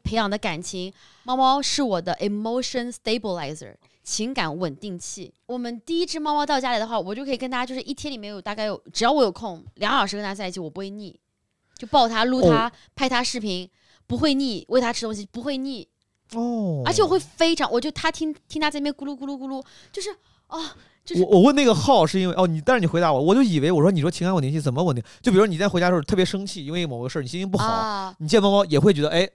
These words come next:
Speaker 2: 我就
Speaker 1: 就是
Speaker 2: 好很多。
Speaker 1: 但更多是累的时候。
Speaker 2: 哦。
Speaker 1: 生气，生气我还是会生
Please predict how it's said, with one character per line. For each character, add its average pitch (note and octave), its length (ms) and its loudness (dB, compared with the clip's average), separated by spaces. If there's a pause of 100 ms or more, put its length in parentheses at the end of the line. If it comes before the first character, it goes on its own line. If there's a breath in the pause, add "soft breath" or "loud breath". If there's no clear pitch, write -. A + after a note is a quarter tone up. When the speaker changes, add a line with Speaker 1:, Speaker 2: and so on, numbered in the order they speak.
Speaker 2:
我 C#3+ 100 -6
就 D#3 260 0 (120)
Speaker 1:
就 E4 100 -10
是 D#4+ 140 -12
Speaker 2:
好 E3+ 160 4
很 E3 120 2
多。 C#3 300 0 (200)
Speaker 1:
但 E4+ 160 -6
更 F#4+ 120 -8
多 D4+ 120 -8
是 C#4 80 -14
累 D#4+ 280 -10
的 G3+ 80 -12
时 F3 160 -16
候。 E3 160 -20
Speaker 2:
哦。 B2+ 840 -4
Speaker 1:
生 F#4 220 -8 (100)
气， A#3 720 -12
生 E4 240 -14
气 F4 100 -14
我 - 60 -12
还 - 100 -16
是 G3+ 80 -10
会 G3 80 -14
生 E3 160 -14